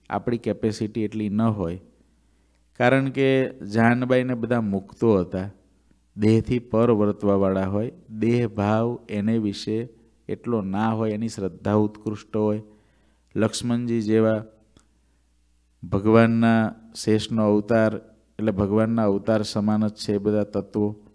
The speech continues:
એટલે એ બધા દેહ ભાવથી પર વર્તી શકે.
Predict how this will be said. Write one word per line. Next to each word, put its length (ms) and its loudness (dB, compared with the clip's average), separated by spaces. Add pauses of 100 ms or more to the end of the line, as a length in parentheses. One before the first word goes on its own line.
(480)
એટલે 300 -4
એ 60 0
બધા 260 0
દેહ 360 -2
ભાવથી 420 -4
પર 280 -6
વર્તી 400 -4
શકે. 540 -10